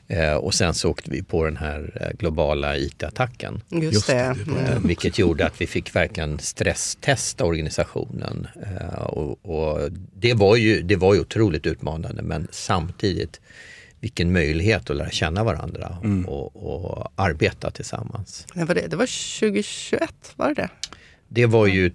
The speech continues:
Speaker 1: tre år sedan.
Speaker 2: Ja,
Speaker 3: Mm.
Speaker 2: tjugohundratjugoett, ja.
Speaker 3: Jag tänker, du beskrev ju även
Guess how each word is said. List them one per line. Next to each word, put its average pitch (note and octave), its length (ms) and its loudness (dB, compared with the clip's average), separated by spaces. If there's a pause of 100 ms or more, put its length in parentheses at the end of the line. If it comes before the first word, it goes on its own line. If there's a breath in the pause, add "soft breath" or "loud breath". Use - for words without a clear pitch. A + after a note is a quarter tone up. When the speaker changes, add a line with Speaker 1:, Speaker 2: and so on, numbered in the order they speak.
(100)
Speaker 1:
tre F2+ 320 0
år C2+ 140 -2
sedan. - 300 -8
Speaker 2:
Ja, C#3 280 0
Speaker 3:
Mm. G#2 280 4 (100)
Speaker 2:
tjugohundratjugoett, E3 300 -12 (140)
ja. A#2 200 -8 (1080 soft breath)
Speaker 3:
Jag G#2+ 120 -4
tänker, D#3+ 200 6
du E3+ 60 10
beskrev F3 460 8
ju D#3+ 100 8
även A#2 440 6